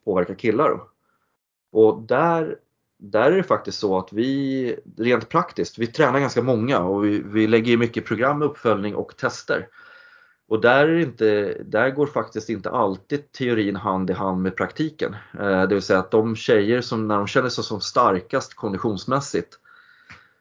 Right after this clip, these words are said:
stämmer inte riktigt vad teorin säger om den hormonella påverkan som vi har observerat. Men det är observationen som sagt var. Eh, så det är intressant. Ehm,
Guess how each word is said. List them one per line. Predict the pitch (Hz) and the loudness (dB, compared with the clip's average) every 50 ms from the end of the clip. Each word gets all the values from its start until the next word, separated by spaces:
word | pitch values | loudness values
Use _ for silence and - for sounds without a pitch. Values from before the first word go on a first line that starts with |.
| _ - | _ -18
stämmer | - - - - 120 110 107 104 104 104 104 107 101 | -18 -16 -2 2 2 4 4 4 2 2 2 4 4
inte | 107 107 101 85 87 - _ - 104 | 4 2 0 -2 -4 -4 _ -2 0
riktigt | 98 104 104 - - - 143 123 - _ _ - | 0 -2 -4 -10 -8 -8 -8 -8 -8 _ _ -6
vad | 120 110 104 101 101 98 95 92 - _ _ _ _ _ _ - - | 0 2 2 4 4 2 0 -2 -8 _ _ _ _ _ _ -8 -4
teorin | 117 104 98 98 120 160 160 110 107 | 0 0 2 2 2 2 0 -2 -4
säger | - - 104 92 92 90 90 87 90 - - | -2 0 2 4 4 4 4 4 4 2 0
om | 101 95 95 95 92 90 92 90 - - - - - | 0 0 0 0 -2 -2 -4 -6 -10 -16 -20 -20 -20
den | - - 104 98 | -4 -2 -2 0
hormonella | 92 104 104 98 101 98 98 95 98 92 | 2 2 2 2 2 2 4 4 4 2
påverkan | - - 107 98 107 123 135 - 120 - - 110 - _ _ _ _ _ _ _ _ _ | 4 4 4 6 6 4 4 0 -6 -10 -10 -14 -20 _ _ _ _ _ _ _ _ _
som | - - 98 90 | -6 -4 0 2
vi | 101 117 | 4 4
har | 131 127 | 4 2
observerat. | 123 - - 117 95 87 - 87 - - - - _ | 2 0 0 0 2 2 0 -2 -6 -10 -18 -20 _
Men | - 101 104 104 | -8 -6 0 2
det | 117 | 4
är | 127 | 4
observationen | 135 127 - - 117 101 95 - 120 120 127 123 117 | 4 2 2 2 4 4 4 2 0 0 0 -2 -4
som | 110 104 | -6 -8
sagt | - - - - - | -10 -12 -12 -14 -16
var. | 107 - _ _ _ _ _ _ _ _ _ _ _ _ _ _ _ _ _ _ _ _ _ 95 | -18 -20 _ _ _ _ _ _ _ _ _ _ _ _ _ _ _ _ _ _ _ _ _ -2
Eh, | 98 98 95 95 95 95 95 | 0 2 2 4 2 2 0
så | 95 - - 113 | -2 -2 0 2
det | 127 | 2
är | 139 | 2
intressant. | 143 139 - 117 107 - 80 80 - - - - _ _ _ _ _ _ _ _ _ _ - | 2 0 0 -2 -4 -4 -6 -8 -10 -14 -20 -20 _ _ _ _ _ _ _ _ _ _ -4
Ehm, | 98 101 98 98 98 98 95 98 101 98 | 0 2 2 2 2 2 0 -2 -4 -8